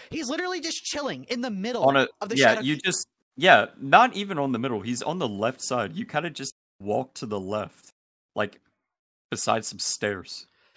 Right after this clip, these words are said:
Speaker 1: Yeah, there's no build-up, there's no fanfare, he's not mentioned,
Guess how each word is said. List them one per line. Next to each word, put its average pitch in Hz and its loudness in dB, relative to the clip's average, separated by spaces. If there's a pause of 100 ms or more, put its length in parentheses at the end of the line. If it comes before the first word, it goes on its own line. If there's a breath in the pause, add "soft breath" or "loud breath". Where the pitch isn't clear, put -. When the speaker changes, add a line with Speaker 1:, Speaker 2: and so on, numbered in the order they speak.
(120)
Speaker 1:
Yeah, 311 -8
there's 220 -8
no 247 -6
build-up, 208 -6
there's 214 -6
no 220 -6
fanfare, 202 -6
he's 180 -8
not 208 -6
mentioned, 185 -6